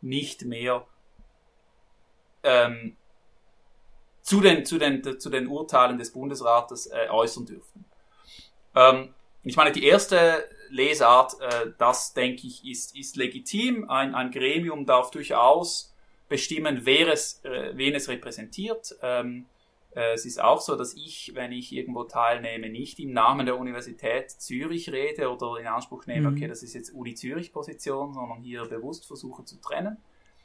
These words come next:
Speaker 1: Das Zweite wäre in meinen Augen schon zu weit gegangen. Also da hätte man auch wieder zu stark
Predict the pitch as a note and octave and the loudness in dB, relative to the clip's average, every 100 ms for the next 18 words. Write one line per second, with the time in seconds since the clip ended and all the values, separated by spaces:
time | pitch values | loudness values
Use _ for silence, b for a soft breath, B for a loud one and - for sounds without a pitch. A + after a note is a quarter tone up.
0 | _ _ - E3+ - F3 A3 G#3+ F3+ E3 | _ _ -6 0 10 10 10 6 2 2
1 | D#3+ D#3 - D#3 C#3+ C3 C#3 B2+ B2+ B2 | 0 -2 -6 -8 2 2 4 0 -2 -6
2 | B2+ A#2+ G#2 - - B2+ G#2+ A2+ C#3 B2+ | -6 -6 -10 -14 -8 0 2 0 -4 -4
3 | G#2+ G#2+ A#2+ A#2 A#2 A2+ B2 B2+ B2+ A#2 | -4 -6 -12 -12 -4 -4 -2 -4 -2 2
4 | B2+ C#3+ C3 C3 - G#3 - D#3+ C#3 F3+ | 2 0 -6 -8 -6 -4 0 6 6 4
5 | - | -8